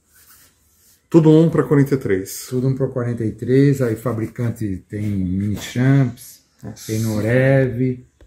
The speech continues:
Speaker 2: tem Maisto, que tem pouca coisa Maisto. Tá tudo misturado aí, tudo um pouco.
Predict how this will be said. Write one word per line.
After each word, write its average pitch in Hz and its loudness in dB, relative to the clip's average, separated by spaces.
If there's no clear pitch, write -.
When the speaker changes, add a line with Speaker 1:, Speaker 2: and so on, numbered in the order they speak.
Speaker 2:
tem 110 -6
Maisto, 107 -4
que - -20
tem 101 -14
pouca 101 -14
coisa 101 -6
Maisto. 120 -2
Tá 117 -8
tudo 123 0
misturado 101 -4
aí, 92 -4
tudo 110 -4
um 101 0
pouco. 82 -12